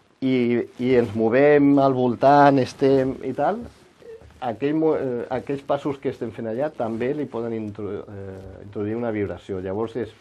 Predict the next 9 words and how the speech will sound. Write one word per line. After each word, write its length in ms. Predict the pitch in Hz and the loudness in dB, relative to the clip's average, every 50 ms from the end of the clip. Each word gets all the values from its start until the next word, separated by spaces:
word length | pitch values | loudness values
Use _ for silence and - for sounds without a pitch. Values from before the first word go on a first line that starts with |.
| _ - | _ -8
quan 200 | 107 104 104 98 | -8 -6 -6 -6
s'estigui 380 | 98 110 107 110 - 156 165 | -8 -10 -10 -4 -2 0 0
disparant, 440 | 170 156 - - 131 139 151 165 - - - - - - - - - _ - | 0 0 -2 -2 -2 0 0 -2 -4 -8 -20 -20 -20 -20 -20 -20 -20 _ -14
a-, 120 | - - - - - | -14 -14 -14 -14 -10
ens 220 | - 120 107 101 | -8 -8 -6 -4
allunyem 500 | 107 110 117 117 123 135 151 165 165 151 | -4 -4 -2 -2 0 2 2 2 2 0
el 140 | 143 143 139 | -2 -2 0
màxim 300 | 135 117 - - 127 110 | 0 -2 -2 -2 -8 -6
possible, 680 | 101 107 101 - 147 156 156 165 180 196 202 196 185 | -4 -4 -4 -2 -2 -2 0 0 2 2 2 0 -2